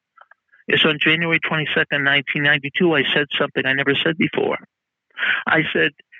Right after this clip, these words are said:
'You've reached Success Hotline, message number one. On January twenty-second, nineteen ninety-two, I did Su-, Success Hotline message number one, and I've never stopped.'"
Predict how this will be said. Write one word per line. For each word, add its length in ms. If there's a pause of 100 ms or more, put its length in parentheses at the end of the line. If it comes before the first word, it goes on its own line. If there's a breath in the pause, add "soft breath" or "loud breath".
(140 loud breath)
'You've 420
reached 240
Success 320
Hotline, 720 (680)
message 520
number 280
one. 400 (640 loud breath)
On 140
January 520
twenty-second, 800 (480)
nineteen 500
ninety-two, 760 (380 loud breath)
I 140
did 240
Su-, 160 (300)
Success 340 (100)
Hotline 380
message 460
number 220
one, 360 (340 loud breath)
and 140
I've 160
never 300
stopped.'" 640